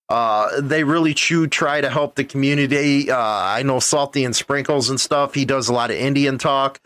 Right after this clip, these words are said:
And Big Smitty just cracks me up. He does. He's a ex, uh, wrestler and stuff like that, so he has the camera stuff down. He knows how to talk to it. He puts a lot of good stuff, uh, out there. Gotta check him out,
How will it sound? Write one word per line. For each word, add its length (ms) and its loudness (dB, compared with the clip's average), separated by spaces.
And 300 -2
Big 180 2
Smitty 440 0
just 240 0
cracks 400 -2
me 180 -2
up. 240 -2
He 160 0
does. 480 0
He's 320 0
a 300 2
ex, 340 -2
uh, 300 2
wrestler 560 0
and 120 0
stuff 280 0
like 240 0
that, 220 0
so 180 2
he 140 2
has 340 0
the 100 -4
camera 460 0
stuff 400 -2
down. 500 0
He 80 2
knows 260 0
how 140 0
to 80 0
talk 440 -2
to 160 2
it. 200 0
He 140 0
puts 340 -2
a 80 2
lot 300 0
of 100 -4
good 200 0
stuff, 480 -2
uh, 380 0
out 280 -2
there. 240 0
Gotta 360 0
check 380 0
him 140 0
out, 280 -2